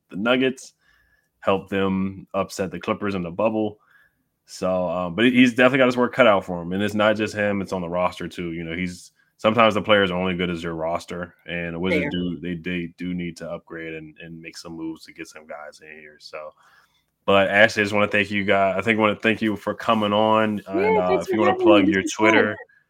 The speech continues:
Speaker 1: or anything, um, just tell the
Speaker 2: Sure.
Speaker 1: people what you got coming up.
Speaker 2: Absolutely. So, um, Ashley Baker underscore twenty-one is where you can follow me on Facebook, on Facebook, on Instagram and Twitter.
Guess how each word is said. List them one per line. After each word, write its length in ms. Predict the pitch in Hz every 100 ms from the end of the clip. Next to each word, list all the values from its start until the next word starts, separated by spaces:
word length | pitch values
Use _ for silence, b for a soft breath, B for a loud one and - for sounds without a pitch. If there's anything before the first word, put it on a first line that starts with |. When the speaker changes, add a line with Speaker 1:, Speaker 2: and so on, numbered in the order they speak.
| b _
Speaker 1:
or 160 | 101 98
anything, 680 | 101 98 101 101 101 98 90
um, 500 | 82 87 85 80 90 _ _ _
just 180 | 104 -
tell 140 | -
the 60 | 269
Speaker 2:
Sure. 80 | 285
Speaker 1:
people 180 | 90 87
what 140 | 87
you 60 | 87
got 180 | 85
coming 180 | - 87
up. 140 | 82 _ _ -
Speaker 2:
Absolutely. 600 | 214 220 220 208 196 175
So, 580 | 170 - 196 190 180 175
um, 280 | 175 175 175
Ashley 340 | 156 180 - 233
Baker 260 | 202 190
underscore 580 | 190 185 196 - 190 190
twenty-one 800 | - 190 185 - 233 175 156 165
is 120 | 160
where 120 | 156
you 100 | 156
can 180 | 165 175
follow 280 | 175 156 156
me 180 | 156 151
on 260 | 151 147 147
Facebook, 520 | 156 156 - 170 165
on 120 | 160 143
Facebook, 460 | 139 135 131 -
on 80 | 156
Instagram 540 | - 175 180 180 170 165
and 200 | 160 220
Twitter. 420 | - 160 160 220